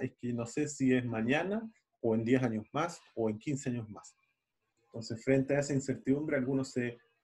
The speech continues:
se confían y no hacen nada, y otros que son un poco más precavidos toman bastantes acciones correctivas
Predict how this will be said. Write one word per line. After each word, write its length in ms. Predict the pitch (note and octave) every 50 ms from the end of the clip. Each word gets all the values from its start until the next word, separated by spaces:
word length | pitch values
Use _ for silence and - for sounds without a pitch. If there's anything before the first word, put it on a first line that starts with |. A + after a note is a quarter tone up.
| _ _ _
se 160 | _ - B2
confían 680 | A2+ B2+ B2+ B2+ - - E3 D#3+ D#3+ E3 F3 F3+ F#3 - -
y 120 | C3 C3
no 120 | C3 C3+ C3+
hacen 240 | C3 - C3+ C3
nada, 320 | D3 D#3+ C#3+ C#3 D3 D#3 - -
y 120 | D#3 D3+
otros 280 | D3+ D#3 D#3 E3 D#3+ E3
que 120 | - -
son 460 | - - - D3 C3+ B2 A2+ A2 A2 - _ _ _ _ _ _
un 60 | G#2+ -
poco 220 | A#2 A2 A2+ A#2+
más 160 | A#2+ A#2+ A#2+
precavidos 680 | - - B2 - B2+ B2+ B2+ C3+ D3 D#3 E3+ F3 E3+
toman 320 | - - B2+ C3 C3 B2+ B2
bastantes 460 | A#2+ A#2 - - C3 B2+ B2+ C3 B2+
acciones 340 | A#2+ A#2+ - C3 B2+ B2+ B2+
correctivas 640 | - - B2 A#2+ A#2+ - - C3+ C3+ C#3+ C#3+ C#3